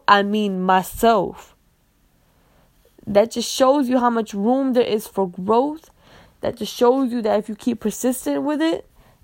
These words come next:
every single day you're reaching out to not only them, but you, that's, again, you're working hard at it, you're putting your all into it, you're giving each and every single individual their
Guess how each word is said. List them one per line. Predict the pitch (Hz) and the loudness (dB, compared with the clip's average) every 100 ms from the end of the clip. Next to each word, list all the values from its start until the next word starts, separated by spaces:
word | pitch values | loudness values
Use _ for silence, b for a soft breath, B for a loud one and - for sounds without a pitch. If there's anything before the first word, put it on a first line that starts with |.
| - | 0
every | 226 226 | 2 2
single | 240 - 240 233 | -2 -4 -2 0
day | 202 226 269 | 0 2 2
you're | 247 220 | 2 0
reaching | 214 220 240 226 | 0 -2 0 2
out | 226 | 2
to | 220 | 2
not | 220 208 | 0 0
only | 214 196 | 0 -2
them, | 180 214 262 330 359 _ b b b | 4 4 4 0 -8 _ b b b
but | 202 233 - | 0 0 -2
you, | 214 - | -14 -8
that's, | - 214 - - _ _ b b b b | 2 2 2 -10 _ _ b b b b
again, | 208 240 233 | -2 0 0
you're | 220 | 2
working | 202 226 226 254 | 4 2 2 -2
hard | 226 254 269 269 | 4 6 8 6
at | 254 | 2
it, | |
you're | 247 208 | -2 -6
putting | 240 226 | -4 -2
your | 226 | 0
all | - 240 262 | 2 4 4
into | 254 240 247 | 0 -4 -4
it, | |
you're | 202 | -2
giving | 196 226 226 - b b b - | -2 -2 -2 -6 b b b 2
each | 262 254 | 2 2
and | 262 | 2
every | 254 262 | 4 2
single | 240 262 262 | 0 0 0
individual | 233 247 233 247 214 247 | 2 2 2 0 2 2
their | 208 214 | 4 2